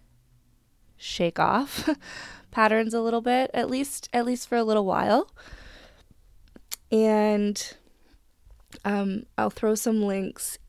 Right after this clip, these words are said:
into, uh, the show notes just because I read a couple articles that were semi-related. It's,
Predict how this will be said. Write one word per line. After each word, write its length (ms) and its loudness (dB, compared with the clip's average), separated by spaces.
into, 960 4
uh, 240 0
the 120 -4
show 240 -4
notes 520 -8
just 220 -6
because 460 0
I 180 -4
read 220 -2
a 40 -4
couple 320 -6
articles 680 -2
that 340 -2
were 180 -2
semi-related. 880 0
It's, 220 -4